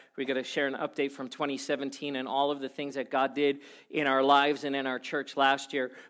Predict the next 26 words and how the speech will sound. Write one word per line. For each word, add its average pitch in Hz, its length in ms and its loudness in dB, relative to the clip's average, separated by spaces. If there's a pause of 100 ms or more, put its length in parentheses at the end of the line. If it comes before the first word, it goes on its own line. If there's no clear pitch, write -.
But 156 140 6
it 208 100 10
is 196 180 6
now 170 200 6
twenty 170 400 0
eighteen, 160 400 0
and 156 100 -4
not 226 160 6
only 196 240 4
that, 170 220 6
it's 147 160 -4
February. 180 720 2 (760)
How 226 180 10
did 233 140 8
that 220 180 8
happen, 170 400 6
right? 175 400 4 (120)
I, 180 300 2
I 180 80 6
couldn't 202 320 2
believe 180 340 4
it 190 140 0
this 160 180 -2
morning. 170 300 0
I'm 160 140 -12
going, 160 300 -8